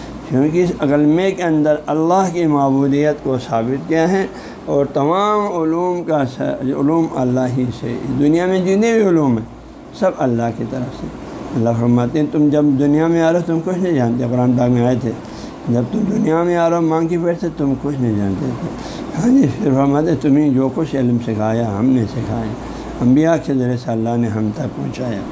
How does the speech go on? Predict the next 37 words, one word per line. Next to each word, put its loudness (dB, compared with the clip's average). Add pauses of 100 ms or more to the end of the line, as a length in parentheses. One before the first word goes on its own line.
(360)
ہاں، 2
کسی -2
کے -6
بولتے -2
ہیں -2
کہ 0
دلوں 2
میں 4
اللہ 2
نے 2
القاء 0 (100)
فرماتے -4
ہیں۔ -10 (760)
تو 0
یہ 4
ایک -2
پہلا 2
فیض۔ -4
دوسرا 2
فیض -2 (680)
آپ 0
فرماتے 2
ہیں، 0
اللہ 4 (120)
کے 2
پیارے 2
رسول 0
صلی 0
اللہ 2
علیہ 0
وسلم 0
نے 2 (100)
فرمایا، 0 (720)
"امرت 2 (280)
ان 0
اقاتل 0
الناس" 2